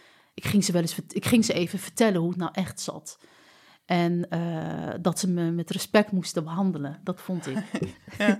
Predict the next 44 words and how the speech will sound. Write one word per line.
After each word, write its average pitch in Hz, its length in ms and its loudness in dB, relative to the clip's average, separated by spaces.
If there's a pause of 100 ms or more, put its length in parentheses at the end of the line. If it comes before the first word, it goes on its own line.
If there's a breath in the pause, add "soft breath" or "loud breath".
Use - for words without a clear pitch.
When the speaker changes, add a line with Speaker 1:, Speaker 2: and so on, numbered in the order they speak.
(140)
Speaker 1:
<laughs> - 180 -18
Dus 233 120 4
ik 254 60 2
kwam 294 180 6
thuis 269 220 8
en 220 80 4
inderdaad, 220 240 6
mijn 208 120 4
ouders 240 220 4
stonden 202 240 2
daar 190 120 2
te 185 80 -6
wachten. 180 220 -2
En 165 60 0
ik 165 40 -4
kreeg 165 180 -8
een - 100 -16
preek. 262 320 6
En 185 60 -4
hoe 160 140 -8
kan 269 220 2
dat? 240 280 0
En 180 140 -2 (360 soft breath)
wat, 165 160 -6
wat 175 200 -6
is 277 260 0
dit? 254 300 0
Je 180 100 -6
bent 170 180 -8
afgestudeerd. 240 420 2
Wat 208 100 -2
sta 247 280 2
je 254 120 2
daar 233 140 2
nog 226 120 2
te 208 100 0
werken? 220 440 0
En 190 260 -2
het 156 140 -8
is 180 120 -8
Ramadan. 233 580 6
En, 170 180 -2
eh, 165 60 0 (460 loud breath)
en 196 140 4